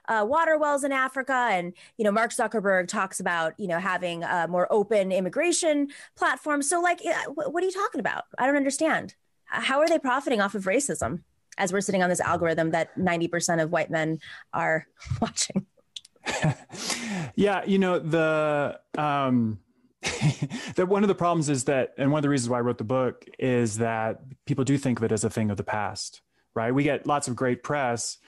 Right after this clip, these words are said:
Speaker 2: or, you know, billionaires get lots of great press about, about some of the good things that they do, really don't get much exposure for the things that, you know, maybe aren't so, um, beneficial, particularly to communities of color. So, you know, I think, you know, this is a really exciting time on one hand,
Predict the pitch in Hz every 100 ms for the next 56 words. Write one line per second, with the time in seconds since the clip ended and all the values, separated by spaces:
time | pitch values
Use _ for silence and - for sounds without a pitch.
0 | - - 123 110 139 120 107 131 123 113
1 | 117 113 123 - 113 107 - 127 - 107
2 | 107 - _ - - 113 120 - 117 113
3 | 113 135 127 113 107 104 107 104 107 104
4 | - _ _ _ _ - 160 175 170 160
5 | 147 117 123 135 139 135 131 - 143 139
6 | 127 117 123 117 120 117 107 113 110 104
7 | - _ _ - 127 104 101 - 127 120
8 | 113 104 120 120 - - 113 110 104 104
9 | 101 _ - 110 110 104 107 113 110 107
10 | 117 - 110 120 113 104 113 120 113 104
11 | 101 131 120 110 - 120 107 - - -
12 | - - 160 156 175 160 - _ - 160
13 | - 160 196 151 135 135 131 120 123 117
14 | 113 117 113 110 110 113 117 127 127 135